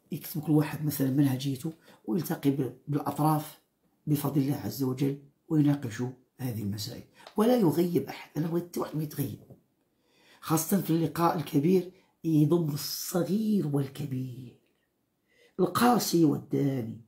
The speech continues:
القريب والبعيد، الذكر والأنثى، في الحجامة، في الأعشاب، في الطب التكميلي، في الطب الشعبي، في الأعشاب، في الرقية، في الموروث الشعبي. كل من له صلة بهذا الأصل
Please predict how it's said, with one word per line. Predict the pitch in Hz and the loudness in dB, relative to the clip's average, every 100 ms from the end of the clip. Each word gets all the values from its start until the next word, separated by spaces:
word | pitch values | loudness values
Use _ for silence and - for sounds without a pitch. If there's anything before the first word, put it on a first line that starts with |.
| _ | _
القريب | - - 202 202 220 220 202 143 | -12 2 4 6 6 4 4 4
والبعيد، | 139 160 147 156 123 - - - - | 4 2 -2 -2 -4 -6 -12 -18 4
الذكر | 190 156 123 233 233 202 | 6 6 4 4 4 4
والأنثى، | 160 147 151 135 - - _ _ _ _ _ | 4 4 4 2 -2 -16 _ _ _ _ _
في | 139 | -14
الحجامة، | 135 147 147 160 120 104 - | -2 2 4 4 2 -4 -12
في | 147 | -10
الأعشاب، | - - - 190 165 151 | -8 -8 -6 -4 -4 -6
في | - | -8
الطب | - | -12
التكميلي، | - - 170 165 151 | -12 -6 -2 0 -2
في | 143 | -4
الطب | - 147 | -4 -4
الشعبي، | 143 - - 135 143 143 - - - | -4 -6 -2 2 2 0 -10 -20 -10
في | 165 | -6
الأعشاب، | 151 151 - 190 170 147 - | -4 0 4 4 2 -2 -4
في | |
الرقية، | 175 190 202 170 170 151 147 - - - - _ 190 180 | -4 -2 2 6 6 4 0 -8 -20 -20 -20 _ 4 6
في | - 170 | 4 -2
الموروث | 170 180 196 - - | 0 2 4 2 -2
الشعبي. | - 196 - 175 165 - - _ _ | 0 0 2 0 0 -4 -20 _ _
كل | - 240 254 | 8 10 10
من | 202 202 | 6 4
له | 190 147 | 4 2
صلة | - 220 226 | 0 0 2
بهذا | 196 175 131 180 202 202 170 160 | 2 0 -4 0 2 4 2 2
الأصل | 147 - - _ - 208 - 240 214 | 2 0 -8 _ 0 2 4 2 -2